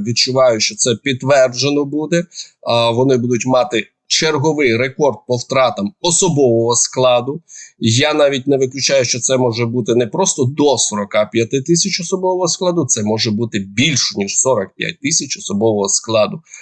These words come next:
Абсолютний рекорд щодо безпосередньо втрат російських окупаційних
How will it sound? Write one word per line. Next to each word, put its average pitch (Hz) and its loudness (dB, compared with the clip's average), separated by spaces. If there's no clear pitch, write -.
Абсолютний 143 2
рекорд 143 0
щодо 147 2
безпосередньо 131 0
втрат 127 0
російських 120 0
окупаційних 107 -2